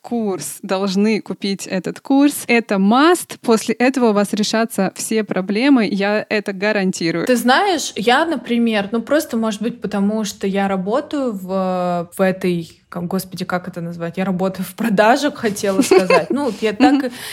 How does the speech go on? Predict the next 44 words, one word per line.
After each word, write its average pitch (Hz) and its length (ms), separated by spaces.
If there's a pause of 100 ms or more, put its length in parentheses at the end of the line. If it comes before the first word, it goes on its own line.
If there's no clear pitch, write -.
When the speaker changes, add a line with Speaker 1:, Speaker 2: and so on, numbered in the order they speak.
(120)
Speaker 2:
я 247 100
так 330 260
или 311 160
иначе 262 380
связана 220 440
с 202 80
продажами 226 560
напрямую, 208 580
потому 220 360
что - 180
действительно, 214 840
как 180 200
бы, 175 80
когда 196 240
ты 202 120
делаешь 196 360
бизнес, 285 400
ты 247 320 (160)
че-то 233 280
продаешь, 214 720
иначе 196 340
чем 208 240
ты 202 80
еще 202 180
занимаешься? 190 680
Продажи — 240 480
это, 202 180 (580)
э, 190 300 (100)
единственное, 220 640
что 202 180
напрямую 202 520
влияет 208 400
на 175 100
то, 220 140
насколько 214 500
твой 175 140
бизнес 214 400
развивается, 185 680
становится 196 460
успешным 208 540
и - 20
так 190 180
далее, 165 360
да? 190 280